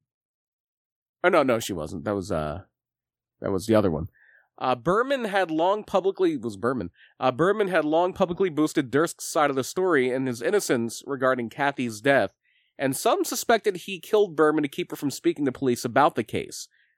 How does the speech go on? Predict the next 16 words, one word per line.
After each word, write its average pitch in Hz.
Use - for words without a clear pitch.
Durst 185
himself 180
had 147
even 175
admitted 165
in 147
a -
deposition 151
that 117
Berman 156
told 147
him 156
the 135
L 156
A 165
P, 180